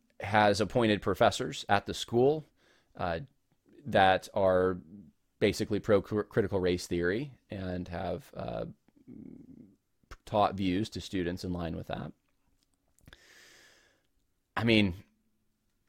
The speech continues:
he, there, there's a problem here. And now he's trying to run the other direction. He's interviewing James Lindsay for his particular podcast, Thinking in Public,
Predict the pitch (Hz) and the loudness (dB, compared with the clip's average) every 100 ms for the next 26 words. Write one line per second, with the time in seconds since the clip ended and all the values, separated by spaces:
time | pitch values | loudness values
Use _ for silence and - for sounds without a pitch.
0 | _ _ _ _ _ 110 117 - 87 101 | _ _ _ _ _ -6 -6 -8 -18 -16
1 | 110 123 117 147 135 - 165 120 87 87 | -2 -2 4 4 4 2 4 4 0 -4
2 | 69 - _ _ 120 110 110 104 - _ | -8 -10 _ _ 2 4 4 2 -2 _
3 | _ _ _ _ _ _ - _ - 113 | _ _ _ _ _ _ -20 _ 0 2
4 | 156 202 123 101 113 - 135 123 110 101 | 4 6 4 4 -2 0 2 2 0 2
5 | 110 107 98 90 95 104 - - 73 90 | 2 4 2 2 4 4 4 -2 -8 -8
6 | 87 123 147 123 120 107 104 98 90 101 | 0 6 6 6 4 4 4 2 0 -2
7 | 101 87 85 92 98 85 85 - - - | -2 -4 -6 -6 -4 -4 -6 -10 -14 -10
8 | 95 92 87 85 87 _ _ - 98 85 | -10 -8 -6 -6 -8 _ _ 0 0 0
9 | - - - - - 101 92 82 - 85 | -6 -8 -12 -14 -4 -2 -2 -4 -6 -8
10 | - - | -8 -12